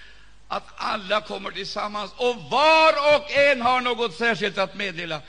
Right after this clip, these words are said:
När man säger det idag, då blir människor nästan lite störda.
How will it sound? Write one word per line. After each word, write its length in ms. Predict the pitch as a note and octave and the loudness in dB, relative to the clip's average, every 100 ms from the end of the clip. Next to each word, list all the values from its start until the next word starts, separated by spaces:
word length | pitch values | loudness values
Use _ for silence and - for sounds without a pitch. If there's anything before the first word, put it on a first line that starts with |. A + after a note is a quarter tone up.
| - G3 | -18 -14
När 100 | E3 | -10
man 160 | F#3 G3 | -8 -8
säger 420 | D#3 C3+ E3 G3 | -8 -6 -4 -2
det 160 | E3+ D#3+ | -2 0
idag, 300 | C3+ B2 A2+ - - - B2 | 0 -4 -6 -16 -20 -16 -12
då 100 | C#3 | -10
blir 140 | D3+ | -8
människor 600 | F3 G3 D#3 C3+ C3+ A#2+ - - B2+ A#2+ A#2 D3 D3 | -8 -8 -8 -10 -12 -14 -18 -20 -20 -20 -18 -18 -12
nästan 380 | E3 E3+ C#3+ C3+ | -12 -10 -10 -10
lite 220 | C3 D3+ | -12 -14
störda. 580 | - F#3+ E3+ B2+ C3 | -12 -8 -6 -6 -8